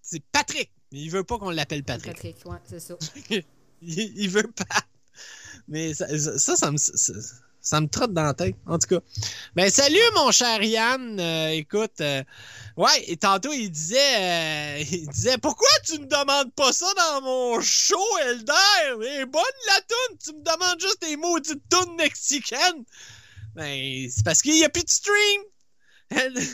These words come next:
Speaker 1: <laughs> Elder arrête pas d'achaler Yann Terriot pour qu'il recommence son stream.
Speaker 2: Il va
Speaker 1: Puis
Speaker 2: falloir commencer les
Speaker 1: quand
Speaker 2: boîtes
Speaker 1: que
Speaker 2: vides, je pense.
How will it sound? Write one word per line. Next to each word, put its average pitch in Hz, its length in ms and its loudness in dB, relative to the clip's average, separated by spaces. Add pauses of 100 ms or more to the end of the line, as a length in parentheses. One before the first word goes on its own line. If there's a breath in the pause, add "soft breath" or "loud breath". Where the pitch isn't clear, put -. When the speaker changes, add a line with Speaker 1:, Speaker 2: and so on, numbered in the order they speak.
(140)
Speaker 1:
<laughs> - 260 -20
Elder 226 240 0
arrête 202 420 0
pas 247 140 -6
d'achaler 196 460 0
Yann 185 240 -2
Terriot 175 360 2
pour 175 160 -10
qu'il 156 160 -4
recommence 180 520 2
son 151 160 0
stream. 214 640 -2
Speaker 2:
Il 170 60 -6
va 147 60 0
Speaker 1:
Puis 147 80 0
Speaker 2:
falloir 277 300 4
commencer 240 400 -4
les 320 60 4
Speaker 1:
quand 240 100 6
Speaker 2:
boîtes 214 100 0
Speaker 1:
que 208 140 2
Speaker 2:
vides, 220 300 -4
je - 100 -12
pense. - 440 -14